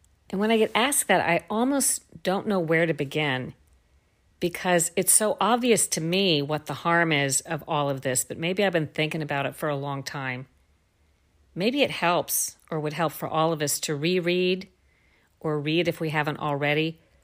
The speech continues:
George Orwell's nineteen eighty-four. Do students even have to read that anymore in high school or college? Because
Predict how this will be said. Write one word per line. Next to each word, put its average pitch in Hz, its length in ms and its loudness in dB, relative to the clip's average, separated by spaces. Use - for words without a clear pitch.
George 165 320 -2
Orwell's 160 540 0
nineteen 156 420 -2
eighty-four. 147 720 -2
Do 160 100 -6
students 226 540 0
even 214 200 0
have 202 260 -2
to 165 100 -2
read 180 220 -2
that 185 200 2
anymore 180 400 0
in 160 120 -2
high 170 120 -2
school 170 340 -2
or 156 60 0
college? 170 720 -4
Because 165 760 2